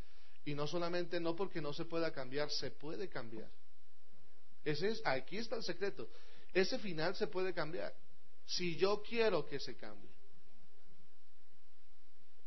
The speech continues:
Porque la Biblia ahorita nos va a explicar que hay una manera de cambiar eso. Si el pecado generacional, yo no sé qué pecado cometería mi bisabuelo o mi abuelo y ni me importa.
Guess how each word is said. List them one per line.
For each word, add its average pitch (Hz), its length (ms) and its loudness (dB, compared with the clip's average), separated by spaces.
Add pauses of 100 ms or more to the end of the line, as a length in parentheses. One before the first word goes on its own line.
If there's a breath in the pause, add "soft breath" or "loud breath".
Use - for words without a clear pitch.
(280)
Porque 135 280 2
la 131 120 4
Biblia 135 320 2
ahorita 170 300 4
nos 160 180 0
va 135 100 2
a - 20 0
explicar 156 500 0
que 143 140 0
hay 131 100 2
una 151 180 0
manera 143 440 -2
de 160 100 0
cambiar 120 380 -2
eso. - 220 -2 (1800)
Si 180 200 4
el 190 120 8
pecado 208 420 4
generacional, 202 760 2
yo 196 100 2
no 202 100 0
sé 208 180 2
qué 208 160 0
pecado 202 420 0
cometería 156 520 -2
mi 196 160 -2
bisabuelo 160 720 -2
o - 20 -2
mi 151 120 -2
abuelo 156 360 0
y 190 80 -2
ni 160 140 -2
me 143 100 -2
importa. 175 560 0